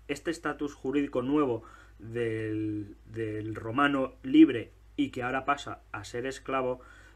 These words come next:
eh, lo que ocurre es que, eh, se endeuda y va a trabajar, eh, a favor de ese nuevo patrón, ¿vale? Que es ese pater familias o patricio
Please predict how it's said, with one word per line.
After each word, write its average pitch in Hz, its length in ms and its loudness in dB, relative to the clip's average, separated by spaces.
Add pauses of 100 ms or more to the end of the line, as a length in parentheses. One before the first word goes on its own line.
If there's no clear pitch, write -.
eh, 107 480 -6 (880)
lo 127 340 -6
que 123 420 -4 (120)
ocurre 143 560 4
es 139 120 -8
que, 147 380 -2 (560)
eh, 110 280 -10
se - 180 -6
endeuda 151 600 4 (340)
y 151 320 0 (100)
va 143 300 6
a 156 80 2
trabajar, 147 640 2 (600)
eh, 117 400 -2 (160)
a - 140 2
favor 135 360 2
de 127 120 -2
ese 135 240 -4
nuevo 131 560 -2 (640)
patrón, 135 560 2 (220)
¿vale? 123 320 -4
Que 117 100 -4
es 110 140 -8
ese 123 500 -4
pater 131 420 0 (320)
familias 127 640 -2
o 110 160 -6
patricio 127 680 2